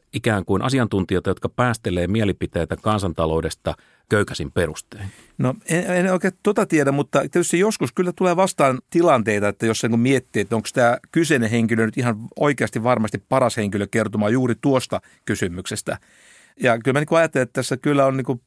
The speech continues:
Speaker 2: aika paljon vastuuta medialla. Ja kun sitä miettii, niin itse asiassa sähän on tavallaan vähän niin kuin alat olla vastuussa. Sä, sähän alat olla täällä niinku
Speaker 1: <laughs> En
Speaker 2: tämän
Speaker 1: mä,
Speaker 2: alan kouluttaja.
Speaker 1: en, en mä vastuussa, mulla on vaan paljon mielipiteitä.
Speaker 2: Mut sä, et sä
Speaker 1: Mua,
Speaker 2: kouluta näitä.
Speaker 1: mua, tota,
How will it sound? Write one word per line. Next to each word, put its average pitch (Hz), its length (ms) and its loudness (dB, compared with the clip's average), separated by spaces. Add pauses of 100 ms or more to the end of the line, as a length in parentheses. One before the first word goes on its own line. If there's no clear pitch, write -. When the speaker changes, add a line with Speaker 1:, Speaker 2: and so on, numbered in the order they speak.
(120)
Speaker 2:
aika 151 240 -2
paljon 135 340 0
vastuuta 113 560 0
medialla. 98 680 0 (640)
Ja 104 200 2 (200)
kun 123 120 -6
sitä - 180 -4
miettii, 139 380 0
niin 131 100 2
itse 127 140 -4
asiassa 131 320 -2
sähän 143 280 -4
on 131 140 -2
tavallaan 139 400 2
vähän 147 160 2
niin 135 60 -4
kuin 139 80 -2
alat 135 160 0
olla 143 140 0
vastuussa. 147 420 0
Sä, 123 240 2
sähän 131 360 0
alat 139 240 2
olla 156 160 2
täällä 143 360 2
niinku 147 120 -4
Speaker 1:
<laughs> - 20 -2
En - 40 -2
Speaker 2:
tämän 170 140 2
Speaker 1:
mä, 160 40 4
Speaker 2:
alan 165 180 2
kouluttaja. 123 540 2
Speaker 1:
en, 107 180 2
en 117 100 2
mä 107 120 2
vastuussa, 92 520 -2
mulla 92 160 2
on 85 60 0
vaan 98 140 0
paljon 98 200 0
mielipiteitä. 90 600 -2 (400)
Speaker 2:
Mut 131 160 2
sä, - 180 2
et 98 80 0
sä 110 60 0
Speaker 1:
Mua, 131 120 4
Speaker 2:
kouluta 127 240 4
näitä. 104 240 2
Speaker 1:
mua, 120 100 4
tota, 101 440 0